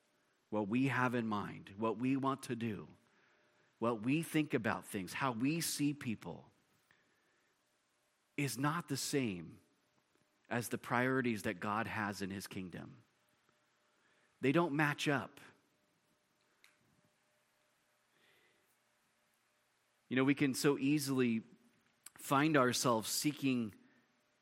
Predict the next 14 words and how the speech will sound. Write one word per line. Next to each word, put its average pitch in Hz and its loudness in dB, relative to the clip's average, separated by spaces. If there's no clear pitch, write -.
our 170 2
kingdom, 101 -4
wanting 131 4
to 135 2
be 139 4
about 135 4
the 127 -4
kingdom 139 2
of 120 4
our 120 2
lives, 120 2
wanting 127 0
to 127 0
build 135 4